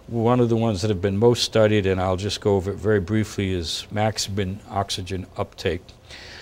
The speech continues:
Um, all of you, uh, may know that cardiac output by, uh, the Fick principle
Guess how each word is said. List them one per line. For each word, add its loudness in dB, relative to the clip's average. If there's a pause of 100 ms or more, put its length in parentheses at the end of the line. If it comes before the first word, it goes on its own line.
(340)
Um, 0 (1000)
all 12
of 4
you, 2 (160)
uh, -8 (320)
may 2
know -4 (120)
that -4 (640)
cardiac 2
output 2 (160)
by, 0
uh, -4
the -6
Fick -6
principle -8